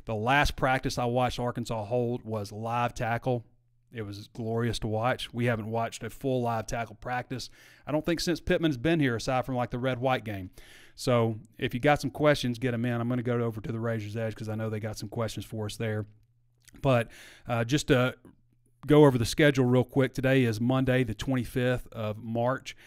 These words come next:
and you've got practice resuming at eight twenty-five A M on Tuesday, the twenty-sixth. It's a little wet outside, so I could see it being inside.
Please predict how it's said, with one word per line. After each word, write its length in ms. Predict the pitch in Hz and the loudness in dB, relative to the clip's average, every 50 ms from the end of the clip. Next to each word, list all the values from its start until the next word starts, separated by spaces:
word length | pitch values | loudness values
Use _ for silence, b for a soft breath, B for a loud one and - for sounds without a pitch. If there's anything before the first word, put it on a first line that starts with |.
| B B B B B | B B B B B
and 320 | - 113 113 110 110 110 110 | -6 -4 -2 0 0 0 0
you've 160 | 113 113 104 | 0 0 0
got 440 | 123 120 113 110 110 - - - - b b b b b b b | 0 2 2 2 0 -2 -4 -8 -16 b b b b b b b
practice 380 | - 151 135 131 - 131 - - | 4 4 4 6 4 0 -2 -2
resuming 540 | 113 104 117 123 123 127 123 123 127 - 117 | -2 2 2 2 4 4 4 2 0 -2 -4
at 240 | 107 - - - - | -6 -8 -8 -8 -2
eight 180 | 147 160 156 - | -2 -2 -2 0
twenty-five 500 | - 151 143 131 - - 131 127 123 113 | -2 0 0 0 2 2 2 2 2 2
A 200 | 117 120 123 120 | 2 0 0 0
M 200 | 120 117 113 117 - | 0 0 -2 -2 -4
on 160 | 107 107 107 | -6 -10 -8
Tuesday, 520 | - - 123 110 107 - 101 98 107 110 - - | -4 -4 -4 -4 -4 -8 -10 -12 -14 -16 -12 -12
the 80 | 107 | -12
twenty-sixth. 720 | - - 117 107 104 - - - - - - - - - - _ _ _ _ _ _ _ _ _ _ _ _ _ _ _ _ _ _ _ | -10 -8 -8 -8 -8 -8 -8 -10 -12 -12 -14 -18 -18 -20 -20 _ _ _ _ _ _ _ _ _ _ _ _ _ _ _ _ _ _ _
It's 100 | _ - | _ -14
a 40 | 117 | -10
little 180 | 117 117 104 | -8 -6 -6
wet 220 | 101 117 117 110 107 | -4 -2 -2 -2 -2
outside, 460 | 104 101 - - 113 104 107 104 - | -4 -6 -8 -8 -6 -6 -6 -6 -6
so 100 | - 110 | -8 -8
I 60 | 107 | -8
could 120 | 104 101 - | -8 -10 -10
see 140 | - 110 | -10 -10
it 100 | 104 104 | -8 -8
being 180 | 107 107 104 101 | -8 -8 -6 -6
inside. 560 | 101 98 101 - 107 98 95 98 98 98 b | -8 -8 -8 -10 -10 -8 -8 -10 -10 -12 b